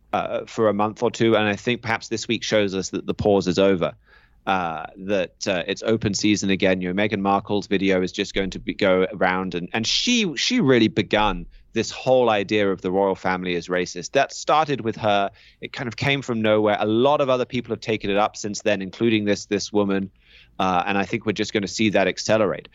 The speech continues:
But I'll just quote from what the, this article states, and we've seen this proven true in the events of this week, and I think we're gonna see this, well, I know we're gonna see this proven true over the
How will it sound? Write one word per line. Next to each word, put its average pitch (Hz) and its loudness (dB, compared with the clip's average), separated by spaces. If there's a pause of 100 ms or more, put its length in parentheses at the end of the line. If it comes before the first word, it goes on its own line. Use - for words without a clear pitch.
(200)
But 147 4
I'll 160 4
just 180 -8
quote 160 0
from 120 -2
what 110 0
the, 107 0
this 104 -4
article 101 0
states, 107 0
and 98 -4
we've 110 0
seen 170 -2
this 135 0
proven 104 2
true 123 4
in 104 0
the 98 -2
events 101 -2
of 87 -12
this - -4
week, 117 0
and 98 2
I 90 -2
think 98 -6
we're 92 0
gonna 92 -2
see 104 -2
this, 90 0
well, 95 2
I 90 2
know 104 4
we're 92 0
gonna 98 0
see 101 0
this 85 -6
proven 92 -2
true 95 2
over 92 2
the 90 -4